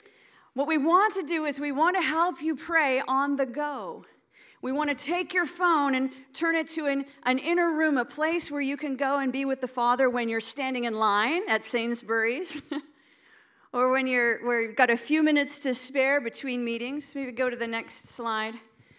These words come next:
Jesus says, "When you pray, go into your inner room."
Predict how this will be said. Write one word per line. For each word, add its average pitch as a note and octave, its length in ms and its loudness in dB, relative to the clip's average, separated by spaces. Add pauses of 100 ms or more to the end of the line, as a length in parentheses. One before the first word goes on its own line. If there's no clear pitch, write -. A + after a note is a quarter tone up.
(260)
Jesus C4 320 -4
says, C4 500 0
"When B3 220 0
you D#4 120 -2
pray, B3+ 280 -4
go A3 200 -4
into A#3+ 220 -6
your C4 120 -6
inner A3 260 -6
room." C4 440 -8